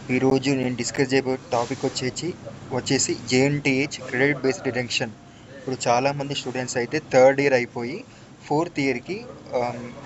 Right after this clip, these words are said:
వెళ్తున్నారు. ట్వంటీ ఫిఫ్త్ నుంచి ఫోర్ వన్ క్లాసెస్ start అవుతున్నాయి. అయితే చాలామంది స్టూడెంట్స్‌లో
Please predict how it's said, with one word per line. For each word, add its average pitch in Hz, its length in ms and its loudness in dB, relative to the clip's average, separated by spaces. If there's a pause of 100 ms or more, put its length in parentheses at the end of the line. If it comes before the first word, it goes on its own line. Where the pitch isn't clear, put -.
(140)
వెళ్తున్నారు. 127 480 2
ట్వంటీ 143 340 0
ఫిఫ్త్ 147 300 -4
నుంచి 135 220 -2
ఫోర్ 139 240 4
వన్ 143 160 -2
క్లాసెస్ 135 300 -2
start 131 260 2
అవుతున్నాయి. 110 380 -4 (360)
అయితే 131 280 -2
చాలామంది 147 600 0
స్టూడెంట్స్‌లో 135 720 -4